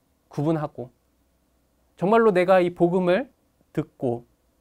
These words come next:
믿고 깨달았다라는 것 얼마나 감사한지요. 내 생각이 바뀔 수 있는 이 시간 되기를 기도하겠습니다. 나의 체질이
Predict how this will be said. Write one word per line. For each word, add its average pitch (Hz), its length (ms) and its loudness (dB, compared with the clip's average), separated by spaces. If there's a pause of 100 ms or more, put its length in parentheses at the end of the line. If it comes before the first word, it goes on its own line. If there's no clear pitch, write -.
믿고 170 520 -6
깨달았다라는 202 680 0
것 123 180 -6
얼마나 165 380 -2
감사한지요. 117 800 -12 (2000)
내 175 120 10
생각이 220 360 2
바뀔 190 320 -6
수 185 140 -10
있는 160 160 -2
이 143 60 -4
시간 160 240 -6
되기를 143 500 -4 (100)
기도하겠습니다. 120 960 -6 (840)
나의 127 260 0
체질이 135 520 -6